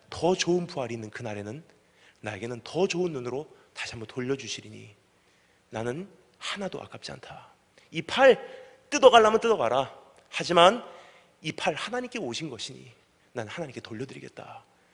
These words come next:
그러면 신실하신 하나님께서는 나에게 언젠가 그대로 더 좋은 것으로 갚아주실 것이다." 한 명씩, 한 명씩 아들들이 죽어갔어요.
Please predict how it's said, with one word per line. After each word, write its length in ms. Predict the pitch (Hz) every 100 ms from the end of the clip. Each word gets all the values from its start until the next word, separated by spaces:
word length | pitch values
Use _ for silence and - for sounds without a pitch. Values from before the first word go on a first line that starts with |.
| _ _
그러면 220 | 131 127
신실하신 640 | - 262 247 254 214 208
하나님께서는 600 | 180 170 135 120 117 113 135 _ _
나에게 260 | 101 98 113
언젠가 480 | 139 185 202 208 196
그대로 440 | - 143 160 214 269 - -
더 220 | - 147
좋은 320 | - 139 180
것으로 340 | 147 - 101 - - -
갚아주실 480 | - - - - -
것이다." 440 | - - - - _ _ _ _ _ _ _ _ _ - _ _ _ _ _
한 220 | - - 139
명씩, 460 | 123 113 - 95
한 200 | - -
명씩 260 | 151 120 113
아들들이 420 | 95 104 101 98
죽어갔어요. 680 | - - 98 95 - 117 -